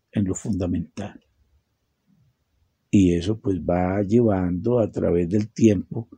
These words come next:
a tener ocasiones en que, cuando ya Dios nos ha liberado de la obsesión, cuando a través de los años en la comunidad, a pesar de todas las vicisitudes, las tribulaciones,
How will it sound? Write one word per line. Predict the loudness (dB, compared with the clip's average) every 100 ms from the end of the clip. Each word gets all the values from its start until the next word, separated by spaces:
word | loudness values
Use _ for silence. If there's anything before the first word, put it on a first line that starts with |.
| _ _ _ _ _ _ _ _ _
a | 0 2
tener | 2 2 4 4 2 -8 _ _ _ _ 4
ocasiones | 4 4 0 0 0 2 4 2
en | 0 -2 0
que, | 4 4 2 _ -20 _ _ _ _
cuando | 2 4 4 2
ya | 4 4
Dios | 6 8 8 6 0 -6 -4
nos | -2 -4 -2
ha | 2
liberado | 4 4 2 4 4 6 4
de | 2
la | -2
obsesión, | -4 -6 -4 -4 -6 -12 _ _ _ -20 -20 _ _ _ _ _ 2
cuando | 4 4
a |
través | 2 2 4
de | 4 2
los | 2 2
años | 2 2 0 -2
en | -4
la | -4 -4
comunidad, | -2 0 2 4 4 4
a | 0
pesar | -4 -2 -2 0
de | -2
todas | 4 6 6
las | 4 0
vicisitudes, | -2 -2 -4 -4 -4 4 6 6 2
las | -4 -4
tribulaciones, | -2 0 0 0 4 6 6 4 -2 -10